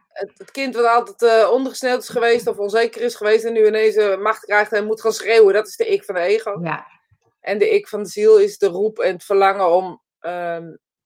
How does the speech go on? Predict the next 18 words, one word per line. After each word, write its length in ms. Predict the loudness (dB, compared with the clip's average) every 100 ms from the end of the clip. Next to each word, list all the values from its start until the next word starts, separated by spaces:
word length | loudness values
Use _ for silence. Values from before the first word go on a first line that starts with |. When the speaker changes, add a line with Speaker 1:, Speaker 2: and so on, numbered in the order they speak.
| -20 -20 -18 -8
Speaker 1:
mensen 320 | -2 0 4
te 60 |
laten 260 | 6 6 4
horen 400 | 6 8 8 6
dat 140 | 4
er 80 | 2
meer 220 | 4 4
is 140 | 4 2
dan 220 | 0 0
wat 200 | -2 -2
ze 80 | -6
zien, 220 | -8 -8
zeg 180 | -10 -12
maar 140 | -14
even 260 | -14 -16 -16
stom 200 | -14 -10
Speaker 2:
Ja. 160 | -8
Speaker 1:
gezegd. 100 | -8